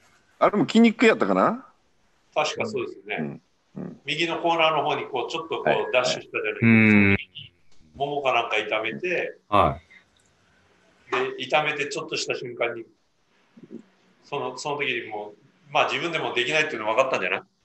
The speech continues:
Speaker 3: うん。で、それで、
Speaker 2: その時に俺もベンチ、ベンチにいたけど、ベンチ、ベンチにいた時にこう、ジーコが俺のこと呼んだの分かったもん。
Speaker 3: ああ、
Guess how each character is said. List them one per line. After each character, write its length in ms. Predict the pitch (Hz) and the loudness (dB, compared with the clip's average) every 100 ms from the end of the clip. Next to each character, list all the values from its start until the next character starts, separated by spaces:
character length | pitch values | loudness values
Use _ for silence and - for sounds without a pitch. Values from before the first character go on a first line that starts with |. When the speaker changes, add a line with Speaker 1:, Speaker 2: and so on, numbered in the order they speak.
| - | -2
Speaker 3:
う 60 | |
ん。 520 | 95 92 87 85 82 - | 0 2 0 -2 -4 0
で、 120 | 165 | 2
そ 160 | - | 8
れ 100 | 202 | 8
で、 80 | 185 | 10
Speaker 2:
そ 60 | 196 | 8
の 60 | |
時 60 | 185 | 8
に 40 | |
俺 180 | 139 143 | 6 2
も 120 | 151 | 2
ベ 160 | 135 156 | 4 4
ン 40 | |
チ、 140 | - 120 | 2 2
ベ 180 | 139 165 | 4 6
ン 40 | |
チ 100 | 147 | 4
に 80 | 131 | 4
い 40 | |
た 100 | 117 | 4
け 80 | 110 | 4
ど、 80 | 110 | 2
ベ 180 | 127 147 | 4 2
ン 40 | |
チ、 200 | - - - - | 0 -10 -20 0
ベ 140 | 147 | 0
ン 100 | 143 | 0
チ 140 | 139 | -6
に 120 | 123 113 | -6 0
い 60 | |
た 80 | 120 | 0
時 220 | 113 107 | 0 -2
に 80 | 95 | -8
こ 340 | - 101 95 - | -4 -4 -4 -8
う、 40 | _ _ _ _ _ _ - _ _ _ 113 | _ _ _ _ _ _ -20 _ _ _ -2
ジ 140 | 143 | -2
ー 60 | 139 | 0
コ 120 | 104 | 4
が 260 | 101 - - | 4 2 -2
俺 160 | 135 139 | 0 2
の 100 | 127 | 2
こ 80 | |
と 60 | 127 | 4
呼 60 | 127 127 | 6 6
ん 20 | |
だ 120 | 123 117 | 4 4
の 200 | 101 98 | 2 2
分 180 | 117 | 4
か 60 | 120 | 4
っ 40 | |
た 60 | 101 | 2
も 60 | - | -2
ん。 40 | - _ _ _ _ | -12 _ _ _ _
Speaker 3:
あ 920 | 95 92 90 85 82 82 76 73 | 0 2 4 4 4 2 0 -4
あ、 40 | 69 | -8